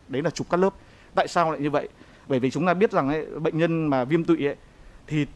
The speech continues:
thông thường ấy, là người, có hai trên ba cái triệu chứng theo cái tiêu chuẩn của Atlanta. Và chúng ta thường là thấy với hai trên ba triệu chứng đấy, dùng cái siêu âm là chúng ta đủ để chẩn đoán. Nhưng tại sao chúng tôi lại không lựa chọn cái chụp C T ngay?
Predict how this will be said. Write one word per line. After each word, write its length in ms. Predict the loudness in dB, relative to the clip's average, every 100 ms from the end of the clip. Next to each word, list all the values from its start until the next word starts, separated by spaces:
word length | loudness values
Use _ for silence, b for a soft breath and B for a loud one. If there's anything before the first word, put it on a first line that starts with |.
| -2
thông 180 | 2 4
thường 280 | 6 6 4
ấy, 140 | -2 -6 -18 -12
là 280 | -2 2 2
người, 320 | 0 -2 -4 -6 0
có 100 | 0
hai 220 | 4 2
trên 240 | 2 0
ba 160 | 2 0
cái 120 | -2 -8 -10
triệu 100 | -8
chứng 240 | -6 -6
theo 160 | -2 -2
cái 80 | 0
tiêu 140 | -4
chuẩn 220 | -2 -6
của 120 | -8 -4
Atlanta. 480 | -2 -2 0 -2 -2 B B B B
Và 140 | -4 -2
chúng 180 | 0
ta 60 | -2
thường 320 | 2 2 2
là 60 | 0
thấy 200 | 0 -2
với 220 | 0 0
hai 200 | 2 0
trên 180 | 0 0
ba 160 | -2
triệu 180 | -4 -12 -10
chứng 180 | -6
đấy, 200 | -4 -4 -8 b b b b _ -12
dùng 300 | 0 4 4
cái 120 | 4 2
siêu 160 | 4
âm 160 | 2 0
là 60 |
chúng 160 | -4 -4
ta 80 | 0
đủ 160 | 2 0
để 60 | -6
chẩn 180 | -12 -12
đoán. 200 | -12 -14 b b b -4
Nhưng 160 | 0
tại 140 | 0 4
sao 180 | 2
chúng 160 | 2 0
tôi 120 | 0
lại 100 | 0
không 180 | 0 2
lựa 120 | 2
chọn 280 | 0 -4 -2
cái 100 | -6
chụp 160 | -6 -6
C 220 | -6 -6
T 20 |
ngay? 320 | -4 -4 -6